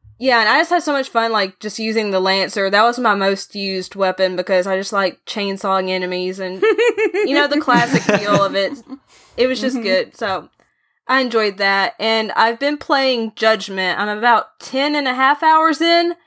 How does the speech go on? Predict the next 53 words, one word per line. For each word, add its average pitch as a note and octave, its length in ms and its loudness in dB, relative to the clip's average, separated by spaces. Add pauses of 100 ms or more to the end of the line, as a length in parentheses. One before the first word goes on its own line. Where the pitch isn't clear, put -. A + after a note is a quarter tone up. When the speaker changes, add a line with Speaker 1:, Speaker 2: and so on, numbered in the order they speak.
(440)
Speaker 1:
and A#3+ 300 2
I've C4+ 440 0
barely B3+ 380 4
touched A#3 320 -2
the A3+ 60 -6
main A3 240 0
story G#3 540 -2
because G#3+ 340 -4
there G#3+ 140 -2
are G3+ 60 -2
so G#3+ 200 0
many A#3 220 0
side G3 380 2
quests A#3+ 580 0
and F#3+ 420 -2
things A3 280 -2
to G3+ 120 -4
do, G#3 460 0
and G3 400 0 (320)
there A3+ 120 4
are A#3+ 60 2
so D4+ 180 2
many D#4+ 220 2
cat - 400 0
quests F#3 460 0
in G3 100 -4
this F#3 200 -4
game, F3+ 360 -2
and G#3+ 180 -2
it's G#3 220 -2
just B3 240 -6 (400)
totally C#4 320 4
throwing A#3+ 380 2
me A3+ 100 -2
off G#3 260 2
the G#3+ 60 -8
main G3 300 -4
story G3 380 -6
mission. D4+ 500 -2 (380)
Because, B3 300 2
I A#3+ 80 4
mean, A3 160 0
there's G3 200 -2
quests B3 280 0
where A#3 80 2
you A3+ 140 0
have A3+ 100 2
to A3 80 -10
take G#3+ 300 -4
pictures C4+ 420 -2
of C#4+ 80 -2
stray C#4 320 0
cats, C#4+ 640 2